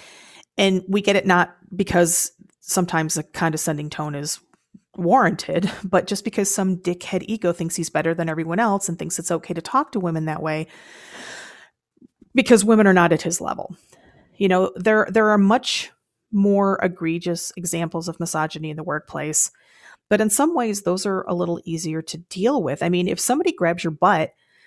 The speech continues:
you're justified in yelling at them or maybe even slapping them, calling H R. No one's gonna say that you're not justified in those situations. But if somebody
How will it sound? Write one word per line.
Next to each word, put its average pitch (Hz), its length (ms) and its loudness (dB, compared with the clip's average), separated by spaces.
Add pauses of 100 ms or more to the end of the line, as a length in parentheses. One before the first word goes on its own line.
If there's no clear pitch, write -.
(320)
you're 190 300 0
justified 165 640 2
in 156 160 -2
yelling 190 400 2
at 185 120 0
them 175 380 2
or 156 280 -2
maybe 160 240 -4
even 160 320 -8
slapping 175 500 -2
them, 165 140 0
calling 233 380 2
H 185 220 0
R. 156 360 0 (200)
No 202 180 6
one's 247 240 2
gonna 180 500 2
say 190 320 2
that 180 140 -2
you're 165 100 -2
not 151 240 -2
justified - 640 -6
in 160 100 -8
those 165 180 -6
situations. 170 760 -4
But - 220 0 (360)
if 190 100 -4
somebody 370 340 -2